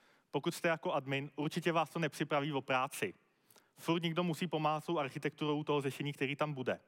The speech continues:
Furt se budou objevat problémy, který nebudou podle jednotlivého, jednoduchého tutoriálu. Furt do toho budete muset vstoupit vy, slyším, už končím. <laughs> A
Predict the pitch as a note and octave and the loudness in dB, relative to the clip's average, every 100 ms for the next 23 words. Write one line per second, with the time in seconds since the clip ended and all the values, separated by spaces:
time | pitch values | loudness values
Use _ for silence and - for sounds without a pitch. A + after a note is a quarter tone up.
0 | _ _ _ _ _ _ _ _ - - | _ _ _ _ _ _ _ _ -20 -2
1 | D#3 D#3+ - _ _ _ _ _ _ _ | 0 -2 -12 _ _ _ _ _ _ _
2 | _ _ _ - F3 D3 C#3+ D#3 E3 D#3 | _ _ _ -2 0 0 0 0 2 2
3 | E3+ - C#3+ C3 B2+ B2 B2 C3+ E3+ _ | 0 0 0 2 2 0 -2 -4 -6 _
4 | _ _ _ - - C#3 D3+ D#3 D3 C3+ | _ _ _ -4 0 0 0 -2 0 0
5 | D3 D3 D3 D3 C3+ C#3 C3+ C#3+ C#3+ - | 2 2 0 0 0 0 0 0 0 -2
6 | - B2 C#3+ C#3 D3+ C#3+ A#2+ C#3 B2+ A2 | 0 0 0 -2 -2 -2 -2 0 2 0
7 | G2 F2 _ _ _ _ _ - D3+ D#3 | -2 -12 _ _ _ _ _ -4 -2 0
8 | D#3 D#3+ D#3 D3+ C3 D3 D3+ C#3+ D3+ - | 2 2 0 -2 0 0 0 -2 -2 0
9 | D3 B2 A2+ B2+ F3+ - - C#3+ C3 A2+ | 0 0 0 0 0 -8 -2 -2 -2 -6
10 | - C#3 - A2+ A#2 - - - - C#3 | -6 -4 -4 -6 -8 -18 -18 -18 -4 -4
11 | - - - _ - - - _ B2+ B2+ | -4 -10 -18 _ -20 -20 -20 _ 2 2
12 | B2+ B2+ B2+ | 2 0 -2